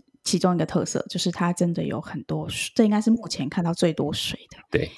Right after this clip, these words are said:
Speaker 1: 就像平常我们自己在看，我们只要看到有一个游泳池，我们可能就已经会觉得，啊，有点不喜欢。
Speaker 2: 用不到。
Speaker 1: 对，然后，
Speaker 2: 对。
Speaker 1: 诶，这次，哇，不止一个，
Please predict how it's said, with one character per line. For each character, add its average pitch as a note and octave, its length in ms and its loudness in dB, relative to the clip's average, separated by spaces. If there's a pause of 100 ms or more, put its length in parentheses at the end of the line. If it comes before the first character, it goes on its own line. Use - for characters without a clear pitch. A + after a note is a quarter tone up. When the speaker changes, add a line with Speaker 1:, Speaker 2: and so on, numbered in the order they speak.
(160)
Speaker 1:
就 B3 80 6
像 C4 240 4
平 G3+ 180 2
常 F3+ 200 2
我 D#3+ 60 0
们 D#3 120 0
自 G3 100 0
己 F3+ 120 4
在 E3 120 2
看， E3 220 -2
我 D3+ 60 -2
们 D3 80 -4
只 D3+ 80 0
要 E3+ 60 2
看 F#3+ 180 -2
到 F#3+ 160 2
有 D#3+ 220 -4
一 C#4 120 4 (140)
个 G#3+ 160 10
游 F#3 160 4
泳 E3+ 180 0
池， C#3 300 -4
我 D3+ 80 0
们 D3+ 120 0
可 E3 140 -6
能 C#3+ 180 -4
就 E3+ 240 2
已 C#3+ 80 -6
经 D#3 240 -2
会 F#3 140 4
觉 - 160 -6
得， - 160 -8
啊， E3 180 -4 (200)
有 G3 100 4
点 F3+ 320 2 (380)
不 G#3+ 80 4
喜 - 180 -2
欢。 A3 180 -8
Speaker 2:
用 F#2+ 160 8
不 E2 120 -2
到。 - 340 2
Speaker 1:
对， - 180 0 (200)
然 F3+ 160 4
后， A3 160 4
Speaker 2:
对。 C#4 100 8
Speaker 1:
诶， C#4 100 -10
这 C#4+ 140 8
次， - 260 2 (120)
哇， F#3+ 180 2 (460)
不 C4+ 100 8
止 - 220 2
一 D3+ 80 0
个， - 180 -4